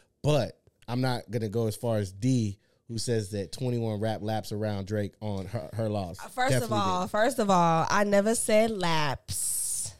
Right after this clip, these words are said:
Speaker 1: You said he out-rapped Drake.
Speaker 2: There were a few songs that, yes, twenty-one Savage
Speaker 1: But that's
Speaker 2: did
Speaker 1: the thing.
Speaker 2: out-rap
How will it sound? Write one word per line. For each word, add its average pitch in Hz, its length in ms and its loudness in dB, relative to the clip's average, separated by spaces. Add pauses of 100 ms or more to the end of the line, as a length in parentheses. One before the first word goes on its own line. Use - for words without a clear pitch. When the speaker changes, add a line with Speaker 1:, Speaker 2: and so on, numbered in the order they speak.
(240)
Speaker 1:
You 151 100 -4
said 135 180 2
he 127 140 2
out-rapped 113 420 -4
Drake. 95 220 -12 (400)
Speaker 2:
There 233 260 6
were 240 260 6
a 226 40 -4
few 262 380 4
songs 196 720 6
that, 196 260 4
yes, 185 680 0 (220)
twenty-one 214 440 2
Savage 208 240 0 (140)
Speaker 1:
But 190 80 -6
that's 202 240 2 (100)
Speaker 2:
did 180 160 4
Speaker 1:
the 214 120 0
thing. 233 100 4 (340)
Speaker 2:
out-rap 180 320 -2